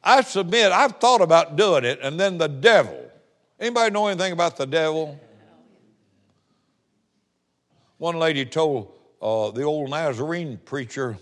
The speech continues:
Uncle Buddy Robinson, she said, "Uncle Buddy," she said, "the devil doesn't give me any problems." Uncle Buddy spoke with a lisp.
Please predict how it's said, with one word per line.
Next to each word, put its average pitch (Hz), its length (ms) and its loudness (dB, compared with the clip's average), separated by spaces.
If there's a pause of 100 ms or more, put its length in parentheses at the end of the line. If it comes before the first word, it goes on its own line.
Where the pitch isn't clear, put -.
(640)
Uncle 131 280 -4
Buddy 147 260 0
Robinson, 131 680 0
she 170 200 -10
said, 127 320 -6 (300)
"Uncle 185 320 -2
Buddy," 226 600 2 (760)
she 196 200 -6
said, 175 240 -2
"the 180 100 0
devil 220 440 2
doesn't 196 420 -2
give 202 220 0
me 233 200 -4
any 160 220 -4
problems." 190 680 4 (460)
Uncle 175 320 4
Buddy 185 360 4
spoke 208 440 -2
with 170 160 -2
a 160 60 -2
lisp. 160 640 0